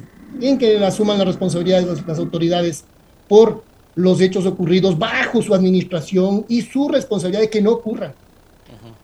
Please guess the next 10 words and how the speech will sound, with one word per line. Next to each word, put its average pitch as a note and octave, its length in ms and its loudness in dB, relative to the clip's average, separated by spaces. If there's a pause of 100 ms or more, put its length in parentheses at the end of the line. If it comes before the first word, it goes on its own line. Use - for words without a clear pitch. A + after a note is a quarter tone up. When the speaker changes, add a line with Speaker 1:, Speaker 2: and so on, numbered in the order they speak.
(140)
Speaker 1:
sino A3+ 260 -2
que B3+ 100 -2
también A3+ 360 2
se A3+ 80 -4
acompañe F#3+ 640 -4 (380)
al F3+ 160 -4
esclarecimiento E3+ 640 -4
de D#3+ 80 0
la D3 120 0
verdad. A#2+ 300 -8